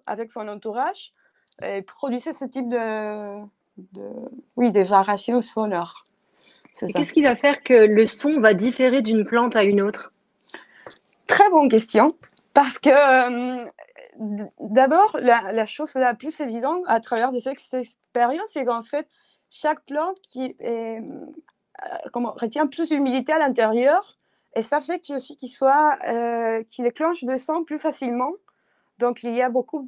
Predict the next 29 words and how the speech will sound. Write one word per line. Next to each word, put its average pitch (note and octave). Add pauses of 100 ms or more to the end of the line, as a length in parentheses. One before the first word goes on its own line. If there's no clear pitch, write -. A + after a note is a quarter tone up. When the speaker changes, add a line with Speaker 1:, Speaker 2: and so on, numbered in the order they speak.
Speaker 1:
plus, C4 (600)
euh, G#3+
c'est A3+
beaucoup A3
Speaker 2:
Donc, E4
c'est G#3+
Speaker 1:
plus G3+
Speaker 2:
l'humidité B3+
Speaker 1:
sensible. A#3+
Speaker 2:
surtout B3
qui B3
va G#3+
jouer, G3+
hein. G3+ (680)
Speaker 1:
Et -
Speaker 2:
Ok. B3 (100)
Speaker 1:
c'est, C#4
c'est B3
ça E4+
que, D4
oui, C4+
que A#3+
j'ai C4
aperçu, B3
que D4
ça C4+
change D#4+ (140)
énormément. C#4+
Il, A3